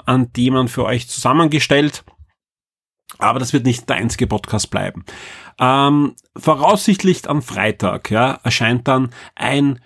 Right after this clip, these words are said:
wirklich schöner Podcast mit dem Lukas Urban, der endlich wieder mal im Podcast dabei ist und da auch bei einer längeren Sendung. Der wird zu mir ins Shock zwei Küchenstudio kommen und wir lassen ganz persönlich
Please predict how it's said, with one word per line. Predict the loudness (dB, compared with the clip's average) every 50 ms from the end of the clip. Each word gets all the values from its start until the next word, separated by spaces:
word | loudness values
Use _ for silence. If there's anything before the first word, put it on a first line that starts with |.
| _ _ _
wirklich | -16 -4 -2 0 2 2 0 0
schöner | 2 2 2 2 2 2
Podcast | 0 -2 -4 -2 0 2 2 2 2 0 -4 -4 -2
mit | -2 -2 -2 0
dem | 0 2 2 2 2 0
Lukas | 0 -2 -2 0 -2 -2 -2 -4 -8 _
Urban, | 4 4 6 6 6 4 4 4 4 2 2
der | 0 0 0 0 0 -2
endlich | -4 -4 -4 -4 -4
wieder | -4 -2 0
mal | 0 0 0
im | 0 -2
Podcast | -4 -6 -8 -6 -4 -4 -4 -2 -4 -8
dabei | -6 -4 -4 -4 -2 -2
ist | -2 -2 -4
und | -6 -2 0
da | 2 2
auch | 2 2 -2
bei | -4 -4
einer | -2 -4 -4 -6 -10 -6
längeren | -2 0 2 4 4 4 2 0 -2 -2
Sendung. | 0 0 2 4 6 6 6 4 2 0
Der | -2 -4 -2 -2
wird | -2 -2 -2
zu | -2 -2
mir | 0 0 0
ins | 0 -2 -4 -6
Shock | -8 -10 -10 -12 -10 -8
zwei | -4 -2 -2 -2
Küchenstudio | 0 2 2 2 4 4 0 2 2 2 4 4 4 2
kommen | 2 2 0 2 2 2 0 0 -4 -10 -16 -18 -14 -4
und | -2 -2 0 0
wir | 0 0
lassen | 0 0 0 -2 -2 -2 -2 -2 -2 -2 -4 -6 -12 -20 -20 -20 _ _ _ _ _
ganz | -4 -2 0 -2 -2 0
persönlich | 0 0 0 2 2 2 2 2 2 0 -2 -4